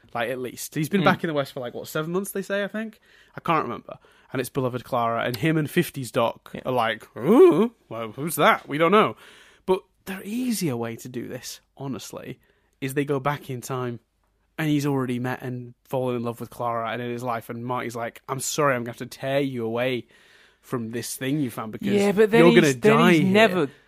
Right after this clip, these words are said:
Speaker 2: yeah, but then he's never going, is he? Like, then if he, if he,
Speaker 1: Well, that's what
Speaker 2: you
Speaker 1: this
Speaker 2: damage the love story if you have him even consider going back to the future, and
Speaker 1: Yeah,
Speaker 2: you don't
Speaker 1: well,
Speaker 2: get the Ravine stuff. And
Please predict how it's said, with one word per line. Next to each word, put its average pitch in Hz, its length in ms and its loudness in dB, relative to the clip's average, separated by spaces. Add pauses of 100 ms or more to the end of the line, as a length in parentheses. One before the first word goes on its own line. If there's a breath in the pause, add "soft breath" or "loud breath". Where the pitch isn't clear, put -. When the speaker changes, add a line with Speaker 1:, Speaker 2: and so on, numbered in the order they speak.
(800 soft breath)
Speaker 2:
yeah, 185 160 2
but 190 120 2
then 208 160 4
he's 180 180 2
never 170 320 2
going, 117 360 -6
is 131 160 -4
he? 110 220 -6
Like, 147 340 2
then 147 380 2
if 135 140 -10
he, 143 420 0 (180)
if 151 220 -2
he, 185 400 0 (140)
Speaker 1:
Well, 170 100 6
that's 180 140 4
what 175 80 6
Speaker 2:
you 160 60 4
Speaker 1:
this 175 100 4
Speaker 2:
damage 180 420 4
the 165 120 4
love 156 260 6
story 123 400 -4
if - 100 -16
you 131 120 0
have 135 200 0
him 131 160 -4
even 127 220 -6
consider 131 480 -6
going 110 260 -10
back - 220 -10
to - 100 -16
the - 80 -16
future, - 420 -14 (300)
and 170 120 6
Speaker 1:
Yeah, 202 40 6
Speaker 2:
you 214 40 8
don't 208 140 10
Speaker 1:
well, 190 80 6
Speaker 2:
get 143 120 0
the 139 80 0
Ravine 131 400 -4
stuff. - 340 -6
And 123 260 -10